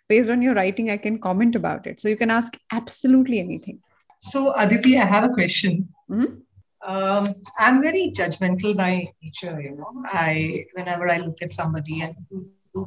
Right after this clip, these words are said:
Speaker 2: have to, spoken about it in, in your, uh, twenty-one days, uh,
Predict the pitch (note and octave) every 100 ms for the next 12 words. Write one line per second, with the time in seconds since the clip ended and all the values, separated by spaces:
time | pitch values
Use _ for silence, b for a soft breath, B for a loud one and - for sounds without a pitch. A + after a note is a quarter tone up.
0 | - F3+ F3+ - - - F#3 G3+ E3 D3+
1 | D#3 D3+ E3 D#3 - _ D#3 D3+ D3 D3
2 | - D3+ D3 C#3+ D3 - E3+ E3 D#3+ D3+
3 | D3 D3+ D#3 C#3+